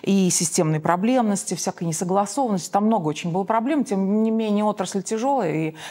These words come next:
трудностей, наверное, сейчас меньше все-таки не стало. Но, может быть, они, э, в другом, э, ручном управлении как-то порешались. Давайте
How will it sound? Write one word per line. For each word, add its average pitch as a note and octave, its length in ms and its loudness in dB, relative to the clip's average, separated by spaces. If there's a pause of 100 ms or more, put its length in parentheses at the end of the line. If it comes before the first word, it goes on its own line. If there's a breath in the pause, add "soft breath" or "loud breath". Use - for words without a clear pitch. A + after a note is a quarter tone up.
трудностей, A3 400 0
наверное, E3+ 600 0
сейчас F3+ 360 -4
меньше F3+ 240 -2
все-таки F#3+ 320 -4
не G#3+ 100 2
стало. D3+ 320 0
Но, D3 140 -2
может A#3 260 2
быть, F#3 220 -4
они, G3 320 -2 (240 loud breath)
э, E3+ 240 0
в E3 100 -4
другом, F3 560 0
э, D#3 480 -2
ручном F#3 440 0
управлении E3 840 0
как-то - 320 -4
порешались. D3 520 -2
Давайте A3+ 480 0